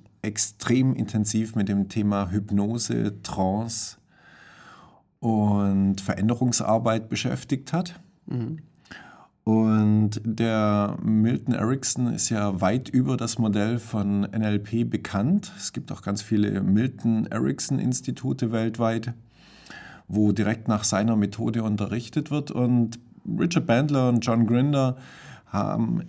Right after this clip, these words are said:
Speaker 1: ja quasi ihn als Modell gewählt und haben da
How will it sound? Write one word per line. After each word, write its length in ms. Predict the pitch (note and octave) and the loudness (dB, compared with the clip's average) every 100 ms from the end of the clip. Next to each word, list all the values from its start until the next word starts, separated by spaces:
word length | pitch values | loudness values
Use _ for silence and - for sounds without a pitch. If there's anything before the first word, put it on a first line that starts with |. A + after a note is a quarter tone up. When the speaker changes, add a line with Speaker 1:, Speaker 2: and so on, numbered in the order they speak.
| - - | -12 -2
Speaker 1:
ja 180 | A2+ G#2+ | 0 0
quasi 440 | - G#2+ G#2+ A2+ | -2 -2 0 2
ihn 260 | A#2 A#2+ G#2+ | 4 2 2
als 340 | G#2+ G#2 - | 0 0 0
Modell 460 | G#2+ G#2+ G2+ A2+ C#3 | 2 4 4 4 2
gewählt 580 | C3+ B2+ B2 C3 B2+ | 2 2 2 2 0
und 800 | B2+ A#2 A2+ A2 A2 G#2+ G#2+ G#2+ - | -2 0 2 2 2 2 -2 -6 -10
haben 580 | G2 G#2+ A2+ A#2+ A2+ A2+ | 0 2 4 2 2 0
da 520 | G#2+ A2 B2 B2 B2 | 4 4 4 2 0